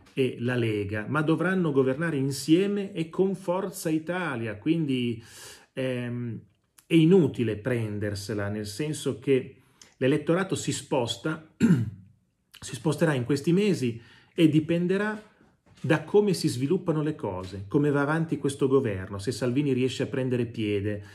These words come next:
se va a scontrarsi con, eh, con Draghi. Più le cose vanno male per questo governo, più se ne avvantaggerà Giorgia Meloni. Se le cose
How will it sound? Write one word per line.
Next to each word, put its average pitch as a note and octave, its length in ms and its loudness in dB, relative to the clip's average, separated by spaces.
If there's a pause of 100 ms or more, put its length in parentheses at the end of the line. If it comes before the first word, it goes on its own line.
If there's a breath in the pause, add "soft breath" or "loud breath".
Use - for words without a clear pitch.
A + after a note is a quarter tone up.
(120)
se - 180 0
va C3 140 0
a B2+ 80 0
scontrarsi A#2+ 840 -2
con, A#2 340 -2 (680 loud breath)
eh, G#2 120 -8
con B2+ 240 0
Draghi. F#2+ 520 -4 (380 loud breath)
Più G#3 160 4
le E3 140 4
cose D3+ 320 2
vanno B2+ 280 0
male C#3 280 0
per - 160 -4
questo C3+ 260 -2
governo, E3+ 480 2
più B2+ 140 -4
se B2+ 160 -4
ne A#2 100 -2
avvantaggerà A2+ 840 -4 (260 soft breath)
Giorgia A#2+ 440 -2
Meloni. A#2+ 600 0 (160 loud breath)
Se - 200 -4
le B2 100 -2
cose C#3 600 0